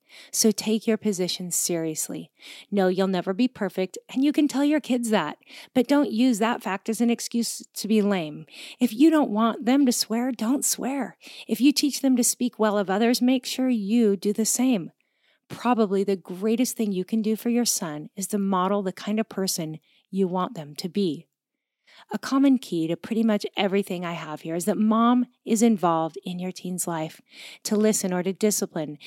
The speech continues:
to share a joke or a hug, you need to be in close proximity to your kids. For those moms that work long hours or cannot be physically involved in your children's lives,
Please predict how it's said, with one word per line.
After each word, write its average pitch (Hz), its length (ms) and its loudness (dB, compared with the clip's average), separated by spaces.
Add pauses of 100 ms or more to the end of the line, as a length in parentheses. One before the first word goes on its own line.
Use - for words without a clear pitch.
(160)
to 214 100 -2
share 233 260 4
a 220 60 4
joke 196 360 2
or 214 140 0
a 202 60 -2
hug, 190 340 -6 (320)
you 240 140 0
need 320 180 -2
to 262 60 -2
be 208 200 0
in 202 140 -4
close - 280 -2
proximity 202 720 -2
to - 140 -8
your 202 120 -2
kids. 208 520 -2 (480)
For 233 160 0
those 240 240 6
moms 208 240 2
that 180 100 0
work 180 300 0
long 190 240 0
hours 180 340 -2
or 165 80 -6
cannot 185 420 -4
be 196 80 -2
physically 190 560 -2
involved 180 360 -2
in 185 100 -4
your 175 100 -6
children's 180 480 -4
lives, 170 360 -2